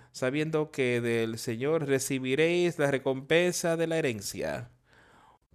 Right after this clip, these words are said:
porque sirves al Señor Jesucristo, mas el que hace injusticia recibirá la injusticia que hiciere,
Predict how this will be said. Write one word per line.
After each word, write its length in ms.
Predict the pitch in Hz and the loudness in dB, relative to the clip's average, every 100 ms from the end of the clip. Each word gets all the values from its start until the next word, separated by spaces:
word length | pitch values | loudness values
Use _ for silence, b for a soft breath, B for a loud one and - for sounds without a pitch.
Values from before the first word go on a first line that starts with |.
| _ | _
porque 300 | 135 131 123 | -4 -2 -2
sirves 540 | - 156 170 160 160 | 0 0 2 2 4
al 180 | 139 131 | 4 4
Señor 420 | - 120 143 170 | 0 0 0 0
Jesucristo, 960 | 160 165 170 160 156 135 - - 104 - B B B | 0 -2 -2 -2 0 -2 -2 -2 -2 -4 B B B
mas 240 | 135 131 | 2 4
el 140 | 131 127 | 2 2
que 100 | 135 | 2
hace 160 | 143 | 2
injusticia 640 | 135 131 - 175 190 190 147 | 0 -2 0 0 2 2 2
recibirá 480 | 131 135 127 135 | 2 2 2 4
la 100 | 151 | 4
injusticia 720 | 147 127 123 139 180 180 180 165 | 2 0 -2 -2 -2 -2 -2 0
que 120 | 160 | -2
hiciere, 640 | 160 - 110 90 60 - | -2 -2 -2 -2 -6 -12